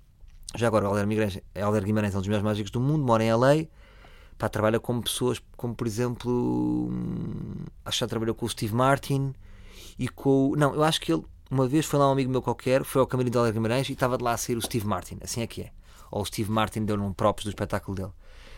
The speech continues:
E depois outra pessoa que ele trabalhou, essa é certa, foi o, lá estou eu a ser português, não é? O Helder Guimarães não é bom por ser português, é bom por trabalhar com estrangeiros.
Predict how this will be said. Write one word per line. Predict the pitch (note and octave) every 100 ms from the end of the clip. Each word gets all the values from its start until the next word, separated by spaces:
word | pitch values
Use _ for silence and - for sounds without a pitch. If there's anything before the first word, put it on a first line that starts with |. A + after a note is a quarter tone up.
| - - -
E |
depois | B2+ E3+
outra | E3 F3+
pessoa | D3+ D3+
que | -
ele | E3+
trabalhou, | E3 C#3+ A#2+ C3+
essa | A2 A#2+
é |
certa, | - A2+ A2 D3 D#3+ - - - - -
foi | - D3 D3+ D3+
o, | D#3
lá | - G#2+
estou | -
eu | G#2+
a |
ser | - A#2
português, | - A2 F#2+ - - -
não | A2
é? | F#2+ -
O | G2+
Helder | G2+
Guimarães | G2+ A2 A#2
não | B2
é | B2+
bom | B2 C#3
por |
ser | -
português, | B2 - G2+
é | G#2+
bom | G2+ A#2+ D3
por | C3+ D#3+
trabalhar | D#3+ C#3+ -
com | C#3+ B2
estrangeiros. | A#2 G#2+ G2+ -